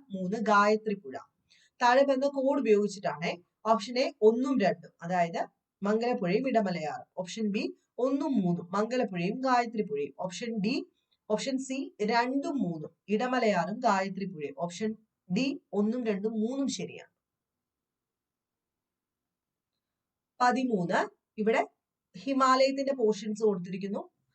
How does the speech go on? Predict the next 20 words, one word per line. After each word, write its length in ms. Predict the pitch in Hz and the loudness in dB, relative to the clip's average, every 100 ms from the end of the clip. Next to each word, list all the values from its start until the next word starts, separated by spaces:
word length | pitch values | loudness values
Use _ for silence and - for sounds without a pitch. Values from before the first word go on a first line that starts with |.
| _ _ | _ _
അതുപോലെ 440 | 202 220 226 277 285 | 2 4 6 4 0
ഇപ്പുറത്തെ 460 | 233 196 254 240 269 | -6 -4 -2 4 2
സ്ഥലത്ത്, 480 | 277 247 214 208 349 - _ _ _ _ | 2 0 0 2 -2 -2 _ _ _ _
ആ, 100 | 190 202 190 196 202 | -4 -2 0 0 2
നദിയാണ് 520 | 214 214 262 262 160 156 | 2 4 4 4 2 -2
കൊടുത്തിരിക്കുന്നത്. 680 | 151 156 156 156 147 143 - 262 | -10 -14 -16 -20 -18 -18 -10 -8
ഓക്കെ, 320 | 269 214 - _ _ _ _ _ | -6 -6 -10 _ _ _ _ _
പഞ്ചാബ് 560 | 247 262 277 302 302 320 285 | 4 4 4 4 4 2 0
ഹിമാലയം, 500 | 269 240 233 226 277 | 2 4 4 4 0
സത്ലജ് 600 | 254 208 185 226 233 247 | -2 -2 0 0 0 -6
to 240 | 262 269 233 | -8 -6 0
കാളി, 360 | 180 - 165 - - _ _ - | 0 0 -6 -8 -14 _ _ -4
കുമോൺ 380 | 277 285 330 349 | 0 2 2 0
ഹിമാലയം, 560 | 269 240 208 185 185 - - _ _ - | -2 2 2 2 0 -4 -12 _ _ -2
ഇൻഡസ് 440 | 254 262 277 302 - | 0 2 0 -4 -8
to 80 | - | -4
സത്ലജ്, 640 | 233 170 175 160 160 247 294 196 | -2 -2 -2 -4 -4 -4 -4 -2
നേപ്പാൾ 540 | 214 247 254 285 294 | 0 0 0 2 2
ഹിമാലയം, 520 | 262 240 202 185 196 247 - | 0 -2 -2 0 -4 -6 -10
ടീസ്റ്റ 320 | 233 262 - | -10 -8 -2